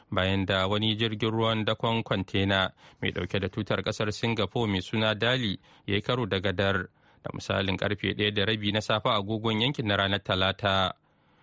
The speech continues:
Hukumomi sun ce motoci da dama sun kasance kan gadar lokacin da karan ya faru.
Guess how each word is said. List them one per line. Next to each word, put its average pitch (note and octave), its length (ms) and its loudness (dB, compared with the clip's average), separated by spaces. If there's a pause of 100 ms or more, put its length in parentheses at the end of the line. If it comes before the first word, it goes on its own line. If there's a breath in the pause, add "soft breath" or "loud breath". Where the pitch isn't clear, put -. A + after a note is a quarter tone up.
(260 soft breath)
Hukumomi F#2+ 520 0
sun G2 200 0
ce G2+ 180 -2
motoci G2+ 460 0
da G#2 120 2
dama G#2+ 360 2
sun A2+ 200 -2
kasance G#2+ 520 -2
kan A2+ 160 0
gadar A#2 220 0
lokacin A#2 480 0
da G2+ 180 2
karan A2 320 0
ya G2 80 2
faru. G2 560 0